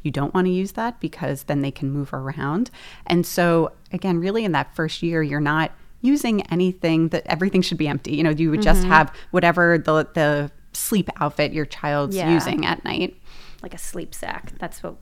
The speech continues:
Speaker 2: we had used.
Speaker 1: Mm-hmm, mm-hmm.
Speaker 2: Yeah. All right. So they're in the bassinet. There's nothing else in it. It's a hard surface. Um, when do you say that they move to, like, their own room or a crib?
Speaker 1: For, so for the bassinet, it really, you know, it depends on your baby. It may be,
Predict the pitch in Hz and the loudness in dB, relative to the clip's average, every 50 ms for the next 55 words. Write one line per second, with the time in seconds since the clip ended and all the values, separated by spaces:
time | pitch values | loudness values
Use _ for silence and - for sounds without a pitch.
0 | - - - 180 185 180 170 160 165 170 170 165 170 180 180 180 180 214 196 190 | -20 -20 -18 -14 -12 -10 -10 -10 -10 -12 -12 -12 -10 -10 -10 -2 2 6 6 8
1 | 185 165 165 160 - - 185 170 185 160 160 170 165 - 185 185 175 170 170 170 | 8 6 4 2 2 2 2 4 4 4 4 2 0 -2 -4 -4 -4 -6 -6 -8
2 | 160 175 - - - - - - - - 254 320 392 294 220 - - - 220 208 | -10 -12 -16 -18 -20 -20 -20 -14 -6 -2 0 2 2 2 2 0 0 0 0 0
3 | 214 226 277 330 339 277 240 262 269 269 - 269 254 254 254 262 254 262 254 - | 0 0 0 0 -2 -2 -2 -2 -2 -4 -4 -4 -2 -2 -2 -2 -2 -4 -4 -6
4 | 196 190 185 214 240 254 - 254 240 233 233 - 240 233 226 220 214 - 185 - | -6 -4 -4 -2 -4 -4 -2 -2 -2 -2 -2 -2 -2 -2 -2 -2 -2 -4 -4 -6
5 | 180 175 - 226 226 214 190 - - 226 202 208 202 - 214 208 202 202 196 - | -6 -4 -2 -2 -2 -2 -4 -6 -6 -6 -4 -4 -4 -2 -2 0 0 -2 -4 -8
6 | - - - - - - - - - 196 190 185 180 175 175 175 170 170 170 - | -14 -20 -20 -20 -20 -20 -14 -6 -2 0 2 2 2 2 0 -2 -2 -4 -6 -8
7 | - 185 180 196 208 233 247 254 247 247 240 233 233 - - - - - - - | -6 -4 -2 -2 0 0 0 0 0 0 0 -2 -6 -10 -20 -20 -20 -20 -20 -14
8 | - 214 208 208 208 202 - 220 208 202 196 196 190 202 190 185 185 185 185 180 | -10 -8 -6 -6 -6 -4 -4 -2 -2 -2 -2 -4 -2 -2 0 0 0 0 -2 -2
9 | - - 190 165 151 156 - 151 - - 160 160 156 151 156 170 175 175 170 175 | -4 -4 -4 -4 -4 -4 -6 -6 -4 -4 -6 -8 -8 -8 -6 -6 -4 -4 -4 -6
10 | 175 165 - - 180 - - 180 175 165 - - - - - - - - - - | -6 -8 -8 -10 -12 -10 -8 -6 -4 -4 -6 -8 -10 -16 -18 -20 -20 -6 -2 0
11 | 220 220 220 226 226 226 220 220 220 - - - 294 277 269 - - 277 294 381 | 2 4 4 4 4 4 2 2 0 -2 -2 0 0 0 0 2 0 0 2 0
12 | 359 - 226 220 - - - 170 165 151 165 175 160 - 185 196 196 208 214 208 | 0 -2 -2 -2 -2 -2 -2 0 2 2 2 0 0 0 0 0 2 2 2 2
13 | 202 190 - - 214 196 208 196 - - 190 - - - 180 190 - 208 214 214 | 0 0 -2 -2 -4 -4 -4 -4 -4 -6 -6 -6 -4 -4 -2 0 0 0 0 0
14 | 220 220 - 156 135 139 143 160 151 151 165 185 - - 180 170 180 185 196 202 | -2 -4 -4 -4 -4 -4 -2 -2 -2 0 0 -2 -2 -2 0 2 2 2 2 2
15 | 202 196 185 185 180 170 | 2 2 2 2 2 0